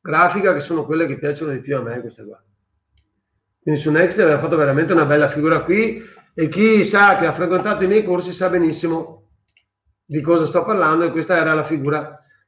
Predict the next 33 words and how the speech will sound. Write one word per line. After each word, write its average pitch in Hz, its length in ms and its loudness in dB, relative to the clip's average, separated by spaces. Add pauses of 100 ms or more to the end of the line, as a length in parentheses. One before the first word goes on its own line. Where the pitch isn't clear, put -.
più 160 140 2
importante 151 480 4
a 165 40 6
mio 156 120 6
avviso 151 240 4
su 190 160 2
Nexi, 156 460 4
e 170 40 6
ne 147 120 2
avevo 156 180 2
tenuti 147 280 0
un 143 80 0
po' 139 360 -4
s-, - 160 -16
di 143 160 -8
Nexi 127 500 -6 (300)
in 135 100 -6
portafoglio. 131 540 -2
Purtroppo, 180 720 2 (440)
eh, 151 840 4
essendo 190 320 0
un 165 80 2
titolo 180 260 0
molto 160 280 0
volatile, 156 1040 0 (360)
in 143 240 -20
questo 151 240 -14
periodo 151 280 -2
qui 156 80 2
era 151 160 2
veramente 131 400 -2
molto 135 220 0
volatile, 135 600 -4